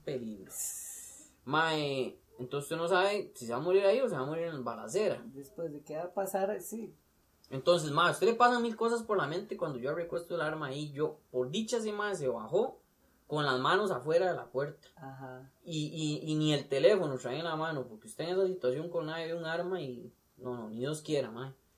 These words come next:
Speaker 1: Pero mi chiquito tenía el arma en auto. Si ese mae se hubiera bajado con algo en la mano,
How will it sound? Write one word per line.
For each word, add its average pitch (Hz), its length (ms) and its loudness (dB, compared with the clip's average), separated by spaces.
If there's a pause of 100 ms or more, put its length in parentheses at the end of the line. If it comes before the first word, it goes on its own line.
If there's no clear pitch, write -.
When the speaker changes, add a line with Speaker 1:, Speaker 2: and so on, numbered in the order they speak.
(1600)
Speaker 1:
Pero 208 260 12
mi 240 160 2
chiquito 240 760 -4 (800)
tenía 131 280 0
el 147 80 2
arma 175 220 0
en 151 80 -2
auto. 170 320 -2
Si 151 120 -10
ese 214 180 -2
mae 240 280 2
se 226 100 -4
hubiera 233 180 2
bajado 220 600 4
con 113 160 -6
algo 156 240 -2
en 196 80 0
la 127 140 -4
mano, 175 440 -4